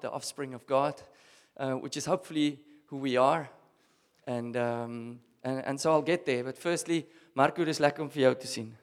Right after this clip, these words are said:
Ek sien jou. <laughs> En ek glo die Here sien jou. Come on, dis is lekker om julle te sien. Uh, and, and, and for that matter, it's good to see every, every person who is pressing in and, and, and searching for the Lord. We really, um, are fighting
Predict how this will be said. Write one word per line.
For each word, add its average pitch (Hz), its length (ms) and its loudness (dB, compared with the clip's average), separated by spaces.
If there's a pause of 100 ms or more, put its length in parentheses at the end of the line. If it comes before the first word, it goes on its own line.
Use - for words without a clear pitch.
(680)
Ek 131 100 -6
sien 135 280 0
jou. 95 80 -4 (320)
<laughs> - 160 -8 (1040)
En 139 80 2
ek 143 80 -4
glo 165 160 2
die 151 140 8
Here 156 140 10
sien 127 280 -2
jou. 113 100 -4 (680)
Come 143 160 8
on, 120 320 6
dis 147 240 4
is 127 100 -8
lekker 139 300 6
om 135 80 -2
julle 135 180 4
te - 140 -12
sien. 110 240 -12 (720)
Uh, 131 400 4
and, 156 200 4
and, 160 220 2
and 196 140 0
for - 160 0
that 180 160 4
matter, 175 240 4
it's - 180 -2
good 214 220 -4
to 170 80 -10
see 160 220 -2
every, 151 300 0 (540)
every 160 200 0
person 160 440 -2
who 127 100 -8
is 127 120 -10
pressing 147 420 -4
in 135 120 -4
and, 123 180 -6
and, 135 120 -4
and 131 140 -8
searching 135 600 -6
for - 120 -10
the 131 80 -8
Lord. 123 240 -4
We 156 120 -2
really, 185 360 0 (400)
um, 139 280 2
are 170 100 4
fighting 170 600 0